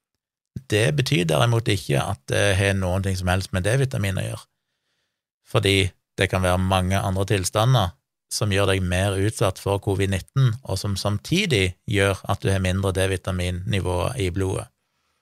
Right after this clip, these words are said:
Og det er jo det som er problemet med denne type studier. Du,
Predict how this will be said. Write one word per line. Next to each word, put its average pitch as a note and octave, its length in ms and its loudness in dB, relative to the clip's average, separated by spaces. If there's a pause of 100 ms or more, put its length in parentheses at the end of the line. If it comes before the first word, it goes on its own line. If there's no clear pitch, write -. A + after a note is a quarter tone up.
(680)
Og B2 60 0
det - 20 4
er B2 80 6
jo A2+ 80 4
det B2+ 100 6
som A#2+ 120 2
er G#2 100 -4
problemet G2 320 2
med - 80 -4
denne F#2 160 -2
type - 240 -2
studier. G2 500 0 (800)
Du, G#2 420 2